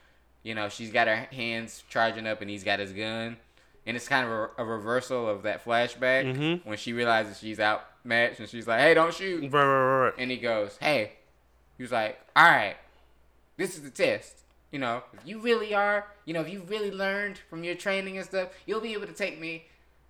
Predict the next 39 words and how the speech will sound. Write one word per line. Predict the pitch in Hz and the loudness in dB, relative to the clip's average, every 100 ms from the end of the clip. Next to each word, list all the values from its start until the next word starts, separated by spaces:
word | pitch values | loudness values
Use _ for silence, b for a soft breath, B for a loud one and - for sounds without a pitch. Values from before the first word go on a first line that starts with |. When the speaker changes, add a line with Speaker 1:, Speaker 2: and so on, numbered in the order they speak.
| _ | _
Speaker 1:
hand | - 214 240 | -12 -6 -4
to | 214 | -4
hand, | 208 185 156 156 151 - | -4 -4 -2 -4 -8 -12
combat | 220 202 180 175 - - - | -4 -4 -2 -2 -4 -14 -16
to | |
combat." | - 202 175 143 131 120 | 2 4 4 4 2 2
And | 139 | -2
then | 139 | -6
she's | 139 127 | -6 -8
just | 117 104 | -10 -8
like, | 107 101 104 - _ _ _ _ - - - - | -4 -2 -2 -6 _ _ _ _ -8 -6 -6 -8
and | 131 | -8
just | 123 120 | -8 -6
shoots | 147 160 | -4 -4
him. | 160 170 202 _ - | -6 -8 -10 _ -2
And | 151 | 2
I | 143 | 4
was | 135 | 2
like, | 127 120 120 - - - - - - | 2 0 0 -6 -18 -20 -20 -20 -4
I | 135 | 0
was | 147 | 2
like, | 135 - - | 2 0 0
"That | 143 131 | 0 0
says | - 127 | -2 -4
a | 113 | -2
lot | 110 110 | 0 0
about | 104 104 95 | 0 -4 -2
that | 104 92 | -4 -4
character | 113 107 107 | -2 -2 0
right | 107 104 | -2 -2
now." | 98 | -4
'Cause | 101 123 | -6 -10
she's | - 185 | -8 -4
not | 185 170 147 | 4 4 4
with, | 156 - - | -2 -4 -16
she's, | - 160 160 151 - | -10 -8 -8 -6 2
like, | 147 123 - b b | 2 0 -10 b b
she's | 170 170 | -8 -2
not | 175 175 | 4 4